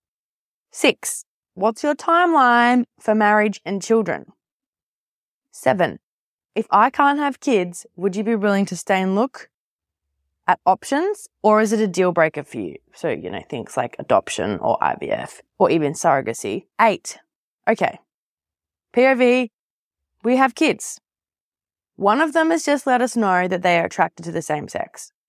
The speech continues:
And our youngest has just told us that they're transgender. How are you reacting? Are you supportive of them? Why and why not? I think that question in itself, number eight, is literally the most fucking important question you could ever have,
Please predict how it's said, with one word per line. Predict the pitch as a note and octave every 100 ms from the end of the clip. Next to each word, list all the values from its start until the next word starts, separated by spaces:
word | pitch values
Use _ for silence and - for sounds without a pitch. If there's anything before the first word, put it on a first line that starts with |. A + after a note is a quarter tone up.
| -
And | F#3
our | F3
youngest | E3+ D4 C4 B3+ - - _
has | F3+ D#3+
just | E3+ -
told | E3+ E3
us | D#3+
that | E3+ D#3
they're | D#3
transgender. | D#3 D3 G#2+ - G2 - - _ -
How | F#3+
are | F#3+
you | G3+ G3
reacting? | G3+ A3+ - - - _ _ _ _ _ _ -
Are | E3+
you | F#3
supportive | - B3+ A3+ C#4+ D4 G#3+
of | F3
them? | A#2 G2+ - _ _ _ _
Why | E3+ F3 D#3+
and | E3 F3
why | F3+
not? | G#3+ A#3 - _ _ _ _ _ _ _ _ _
I | F3
think | C4 C#4 -
that | - G#3 -
question | A3 G#3 - G3+
in | G3
itself, | F#3+ - F3 F3+
number | F#3 F3+
eight, | D3+ E3+
is | E3+ E3+ E3 - _ _ -
literally | F#3+ F#3+ A3 G#3+
the | G#3
most | G3+ -
fucking | - - F#3 G3+
important | F3+ F3 F3 D3
question | F3 D#3+ D#3+
you | D3+
could | E3
ever | D3 D3+
have, | D#3 E3